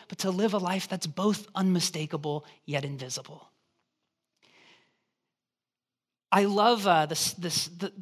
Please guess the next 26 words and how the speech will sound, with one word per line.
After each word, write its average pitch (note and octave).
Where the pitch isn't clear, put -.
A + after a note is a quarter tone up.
one A3+
of G#3
my F3+
favorite F3+
illustrations D3+
for D3
this C3+
is C#3
the C#3+
life D3
of C#3+
a C#3+
man C#3
named C3
Henry B2
Nouwen. A#2
Nouwen G3+
was E3
a D#3+
Catholic E3+
priest E3
and D3
theologian. D3
He F3
had E3+
re-, F3+